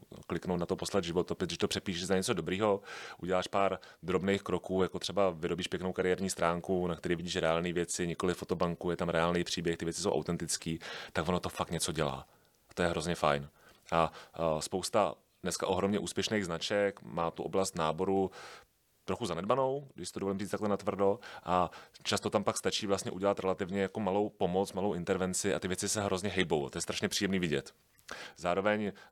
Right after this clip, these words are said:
ehm, mě na tom těší to, ehm, aby to nevyznělo hloupě, ale tak trochu zvedat tu laťku toho, co to je ten standard toho náboru v Čechách. Že to není,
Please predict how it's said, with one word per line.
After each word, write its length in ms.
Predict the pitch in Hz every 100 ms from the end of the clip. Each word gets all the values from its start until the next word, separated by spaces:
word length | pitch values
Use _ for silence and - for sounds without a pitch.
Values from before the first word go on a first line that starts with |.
| -
ehm, 680 | 87 82 82 80 71 65 - 50 67 76 82 85
mě 120 | 95
na 80 | 95
tom 260 | 117 113 98
těší 480 | - 90 - 107
to, 380 | 104 95 92 98 - - - - - _ -
ehm, 380 | 85 82 80 -
aby 120 | 85
to 80 | 98
nevyznělo 360 | 95 92 104
hloupě, 260 | 95 95 104
ale 100 | 90
tak 80 | 87
trochu 220 | 95 104
zvedat 380 | 90 90 98 - _
tu 120 | 104
laťku 640 | 98 - - 98 92 95 - -
toho, 200 | 92 95
co 180 | - 98
to 120 | 98
je 40 |
ten 160 | 98 98
standard 640 | - 98 95 82 73 - - _
toho 200 | - 85
náboru 340 | 85 78 82 82
v 80 |
Čechách. 540 | - 76 - 67 - - _ _ -
Že 120 | 80
to 120 | 92
není, 440 | 87 92 98 90